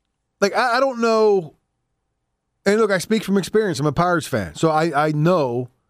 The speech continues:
the level of frustration. And look, the Pirates have, they lost eight straight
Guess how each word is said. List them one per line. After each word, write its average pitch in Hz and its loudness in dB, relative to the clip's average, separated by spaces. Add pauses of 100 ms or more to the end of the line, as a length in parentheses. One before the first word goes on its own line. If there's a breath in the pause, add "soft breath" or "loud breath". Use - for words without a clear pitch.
(500)
the 139 0
level 160 2
of 131 -2 (920)
frustration. 147 -2 (1500)
And 202 4
look, 233 2
the 196 0
Pirates 233 0
have, 202 -4 (260)
they 190 0
lost 226 -2
eight 226 0
straight - -4